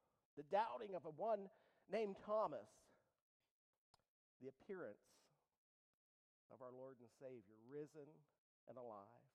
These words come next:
Help us, Lord, we commit this service and this message to the end, that we would not only believe,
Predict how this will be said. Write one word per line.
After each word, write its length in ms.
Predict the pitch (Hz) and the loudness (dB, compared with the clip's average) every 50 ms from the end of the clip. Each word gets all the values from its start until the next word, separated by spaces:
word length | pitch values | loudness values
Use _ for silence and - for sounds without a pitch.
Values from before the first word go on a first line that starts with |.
| _ _ _ _ _ _ _ _ _ _ _ _ _ _ _ 202 | _ _ _ _ _ _ _ _ _ _ _ _ _ _ _ -6
Help 160 | 196 180 - | -6 -4 -6
us, 100 | 151 - - | -8 -10 -8
Lord, 240 | 175 156 151 143 139 | -8 -8 -6 -4 -6
we 100 | 143 135 | -6 -6
commit 300 | - 160 151 147 151 - _ 156 | -6 -8 -8 -8 -10 -8 _ -12
this 140 | 131 120 - - - - | -14 -14 -14 -20 -12 -6
service 400 | 180 196 190 180 208 196 165 - | -4 -4 -4 -4 -4 -6 -8 -10
and 100 | 160 143 131 | -14 -16 -16
this 120 | 131 123 - 170 | -16 -16 -12 -6
message 380 | 156 160 160 - - 165 151 - - | -4 -4 -4 -6 -8 -16 -20 -20 -18
to 40 | 165 170 | -14 -12
the 160 | 160 147 113 | -10 -10 -10
end, 220 | 101 95 98 98 107 104 _ _ _ _ _ _ _ _ _ _ _ _ _ _ _ - | -10 -12 -14 -18 -20 -20 _ _ _ _ _ _ _ _ _ _ _ _ _ _ _ -4
that 100 | 170 - | 0 4
we 80 | 226 196 | 4 6
would 220 | 190 214 190 180 | 6 6 4 4
not 240 | 190 185 190 190 190 | 2 2 4 4 2
only 240 | 180 185 185 185 185 | 2 2 -2 -4 -6
believe, 440 | 170 170 170 151 107 92 85 - | -4 -4 -4 -4 -4 -6 -8 -14